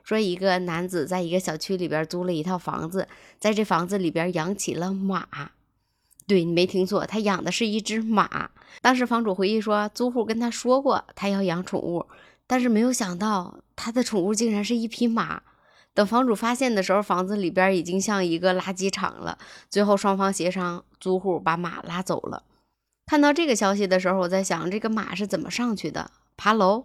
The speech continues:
还是坐电梯？还是租了好几年，原来以为它是一只矮脚马，没想到最后长成了一匹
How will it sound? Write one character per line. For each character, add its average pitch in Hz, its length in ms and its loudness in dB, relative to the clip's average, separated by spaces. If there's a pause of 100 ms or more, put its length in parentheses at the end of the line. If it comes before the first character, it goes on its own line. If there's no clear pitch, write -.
(120)
还 175 180 -6
是 180 80 -4
坐 196 160 2
电 175 180 0
梯？ 175 300 -6 (420)
还 175 100 0
是 208 120 2
租 214 180 0
了 226 80 4
好 185 180 -2
几 196 140 -2
年， 175 300 -2
原 190 120 0
来 208 140 -2
以 175 140 -2
为 170 180 0
它 190 100 -6
是 214 140 -4
一 208 140 -2
只 208 120 -6
矮 185 240 0
脚 190 200 0
马， 175 180 -4
没 170 140 -2
想 185 180 -2
到 175 160 -2
最 190 140 -2
后 175 280 -4
长 180 200 -10
成 165 160 -8
了 170 100 -6
一 175 80 -6
匹 151 240 -8